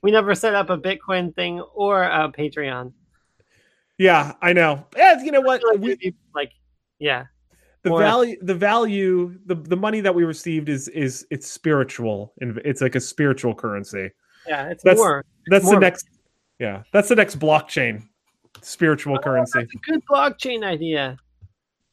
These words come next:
Speaker 2: Um,
Speaker 1: I wonder if you could do, like, um, <sighs> if they haven't done it yet, like, making, like, prayer chain or something where you just put your, your prayers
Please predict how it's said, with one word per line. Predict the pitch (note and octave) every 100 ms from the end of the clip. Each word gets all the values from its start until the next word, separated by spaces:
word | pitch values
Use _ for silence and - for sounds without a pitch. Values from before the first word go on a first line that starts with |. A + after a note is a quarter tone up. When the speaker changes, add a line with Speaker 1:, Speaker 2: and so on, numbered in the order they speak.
| _ _ _ _ _ D3+
Speaker 2:
Um, | D3 C#3+ C3+ C3 B2 C3 _ - _
Speaker 1:
I | F#3+
wonder | B3 D#4
if | D#4+
you | D4
could | B3+ F#3
do, | A3 B3
like, | A3+ F3
um, | F#3 F3 D#3+ C#3 C#3 _ _ _ _ _ _ _ _ _ _ _ _ _ _ -
<sighs> | - - - - -
if | F#3 -
they | G3
haven't | A3+ B3+ D#3+
done | D3+ G3+
it | G3
yet, | C#3+ C3+ -
like, | D3 C#3+ - _ _ _ _ _ _ _ _ _ _ _ _ _
making, | E3 F#3 G3 F#3
like, | D3+ _
prayer | - F3+ G3+
chain | G#3+ - C#3+ C3+
or | C3
something | - C#3+ C3 C#3 C#3 D3
where | E3
you | D#3+
just | D3+ E3 -
put | G#3
your, | F#3 D3 C#3 _ _ _ _
your | E3+ D#3
prayers | - - E3+ F3 F#3+ G3+ -